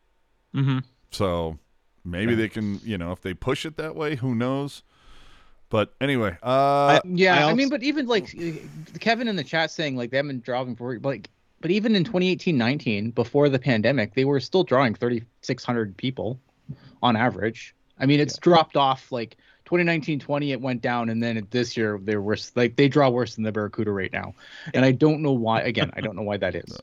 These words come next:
Speaker 2: No.
Speaker 4: Like, I
Speaker 2: Uh,
Speaker 3: And
Speaker 4: don't
Speaker 3: the other,
Speaker 2: Alden,
Speaker 3: and the other
Speaker 2: Alden in the chat saying, "I thought the idea was to bring the development team closer to the N H L club." Absolutely,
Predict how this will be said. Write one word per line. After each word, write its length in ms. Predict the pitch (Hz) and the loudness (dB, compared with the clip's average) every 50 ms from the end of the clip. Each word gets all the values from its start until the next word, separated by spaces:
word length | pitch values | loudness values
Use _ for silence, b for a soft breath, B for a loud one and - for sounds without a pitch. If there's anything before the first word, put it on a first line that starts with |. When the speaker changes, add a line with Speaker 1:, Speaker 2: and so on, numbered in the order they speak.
| - - - | -16 -12 -8
Speaker 2:
No. 40 | - | -4
Speaker 4:
Like, 80 | 90 - | 0 2
I 40 | - | 4
Speaker 2:
Uh, 20 | |
Speaker 3:
And 100 | 175 165 104 | 4 4 4
Speaker 4:
don't 100 | - - | 2 0
Speaker 3:
the 100 | 139 170 | 2 4
other, 80 | 165 127 | 6 8
Speaker 2:
Alden, 260 | 143 156 165 156 165 160 | 8 8 8 6 4 2
Speaker 3:
and 80 | 151 147 | 2 2
the 120 | 143 156 | 2 2
other 160 | 156 165 156 151 - | 2 2 0 -2 -2
Speaker 2:
Alden 320 | - 123 135 147 151 156 147 | 0 2 2 2 2 0 0
in 100 | 143 139 | 0 0
the 100 | 127 113 | -2 -2
chat 320 | - - 139 127 107 104 | 0 0 0 0 0 0
saying, 240 | - 123 113 113 110 | -4 -4 -4 -2 -4
"I 60 | 107 | -2
thought 240 | - - 143 143 - | 0 2 0 0 2
the 140 | 156 135 123 | 0 2 2
idea 260 | 123 113 127 131 127 | 2 2 2 2 2
was 220 | 117 117 113 - | 2 2 0 -2
to 320 | - - 120 113 110 107 - b b b b b b | -2 -2 0 0 0 -2 -4 b b b b b b
bring 200 | - 131 156 156 | 0 2 2 4
the 80 | 151 147 | 4 4
development 560 | 131 135 113 135 139 143 143 - 127 120 113 | 4 4 4 4 4 4 4 2 0 -2 -2
team 180 | - 131 123 113 | -2 -4 -4 -4
closer 320 | - - 123 120 117 - 113 | -2 0 0 0 0 -2 -6
to 60 | 107 | -8
the 160 | 110 92 90 | -6 -4 -2
N 100 | 110 110 | -2 -2
H 180 | 107 104 - - | -2 -2 -2 0
L 160 | 110 107 101 | 0 0 0
club." 280 | - - 87 62 - _ _ _ _ _ _ _ _ _ _ _ _ _ _ _ _ - | 0 -4 -6 -6 -8 _ _ _ _ _ _ _ _ _ _ _ _ _ _ _ _ -6
Absolutely, 540 | 87 98 98 - 143 180 240 - 92 80 | -6 -6 -6 -4 -2 -2 -2 -2 -4 -8